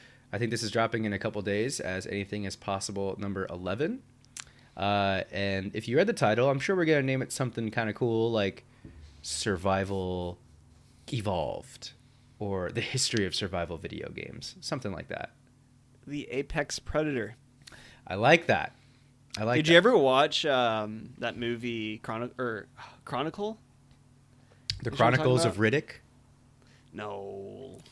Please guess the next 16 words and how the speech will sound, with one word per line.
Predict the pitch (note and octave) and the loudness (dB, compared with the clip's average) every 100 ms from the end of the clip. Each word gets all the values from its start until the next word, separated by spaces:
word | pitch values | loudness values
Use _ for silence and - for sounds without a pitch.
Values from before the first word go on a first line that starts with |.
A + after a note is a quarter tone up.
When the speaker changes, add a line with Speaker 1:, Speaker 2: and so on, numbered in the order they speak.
| - - - - - - - | -20 -20 -20 -20 -20 -20 -14
Speaker 1:
Chronicle. | - G#2 A2 | -4 0 2
Speaker 2:
I | F3 | 4
think | C4 | 4
it's | |
just | A3 E3 | 2 2
called | B2+ | 0
a | B2 | 0
Chronicle. | B2+ B2+ A#2+ A2+ A#2 - - | -2 -2 -4 -8 -10 -12 -14
Let | - | -12
me | - - - - - - - - - - | -12 -14 -20 -20 -20 -20 -20 -20 -20 2
Speaker 1:
Chronicles | C3 C3 C3+ B2 | 6 6 6 2
of | A#2 | 2
Narnia? | G#2+ G#2 A#2 D3 G#3 G#3+ - - - _ - _ - - - _ - - _ - _ _ - - - - | 2 4 6 6 4 0 -10 -20 -20 _ -20 _ -20 -20 -20 _ -20 -20 _ -20 _ _ -20 -20 -20 -10
Speaker 2:
No, | - C#3 D3+ D#3+ D#3+ | 4 10 12 12 12
it's | D#3+ - - - | 8 2 -6 0
just | E3 E3+ - | 2 2 -2